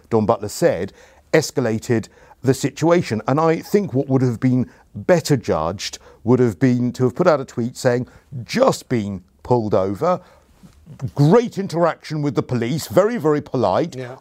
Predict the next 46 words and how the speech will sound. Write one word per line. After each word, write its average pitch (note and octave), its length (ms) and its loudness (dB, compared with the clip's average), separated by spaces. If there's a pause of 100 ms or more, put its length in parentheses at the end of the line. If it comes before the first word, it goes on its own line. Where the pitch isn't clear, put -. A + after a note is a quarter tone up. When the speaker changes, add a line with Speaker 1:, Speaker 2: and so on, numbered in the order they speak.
Speaker 1:
I F#3 80 6
will G3 300 0
be G3+ 100 2
asking F3 460 0
the E3 60 0
questions D3 480 -2
about D3 320 2
why F3 280 2
my E3 160 0
registration C3 880 -2 (260)
was C3 460 2 (520)
checked. - 440 -2
And F#3 100 2
I G#3 60 2
think G#3+ 200 -2
that's A3+ 200 2
a A3+ 60 4
valid A3+ 280 0
question B3 300 2
Speaker 2:
Yeah. - 80 -6
Speaker 1:
to C3+ 60 -6
say, F3+ 160 0
"Why F#3+ 280 2
did F#3+ 160 -6
my F#3+ 100 0
registration E3+ 520 -2
be D3+ 60 -2
Speaker 2:
Oh, - 40 -2
Speaker 1:
put E3 100 4
Speaker 2:
she E3 60 6
Speaker 1:
in?" F#3 60 2
Speaker 2:
could C4 100 -4
have G3 100 -14
done A#3 120 -6
it F3+ 100 -10
in E3 60 -10
a - 40 -12
very G3 140 -6
different C#3+ 300 -10
way, C#3+ 140 0
because C#3 260 -8
once A3+ 220 -8
you D#3 60 -8
saw D#3 180 -4
the B2 80 -6
video, A#2+ 440 -4